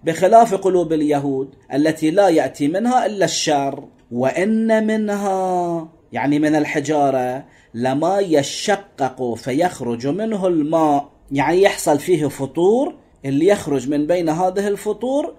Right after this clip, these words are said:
بعض العيون، وأصله "يتشقق" فيخرج منه الماء فيكون عينا وإن لم يجره، وهذا يختلف عن الأول. الأول يتفجر منه الأنهار فتجري، هذا ينز منه الماء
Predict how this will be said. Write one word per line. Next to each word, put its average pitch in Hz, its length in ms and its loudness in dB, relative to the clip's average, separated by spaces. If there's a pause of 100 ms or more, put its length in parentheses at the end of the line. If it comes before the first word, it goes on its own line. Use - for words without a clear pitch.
(140)
بعض 160 320 0
العيون، 156 800 2 (380)
وأصله 160 760 0
"يتشقق" 147 1300 -2 (260)
فيخرج 143 560 0
منه 131 280 -2
الماء 135 340 0
فيكون 131 580 -4
عينا 160 560 0 (220)
وإن 226 320 6
لم 185 180 2
يجره، 120 540 -4 (200)
وهذا 190 300 2
يختلف 190 440 2
عن 147 160 0
الأول. 123 560 -4 (360)
الأول 147 500 4
يتفجر 175 600 -2
منه 208 220 -2
الأنهار 214 640 2 (320)
فتجري، 220 800 0 (320)
هذا 175 240 -2
ينز 190 520 2
منه 180 360 0
الماء 156 500 0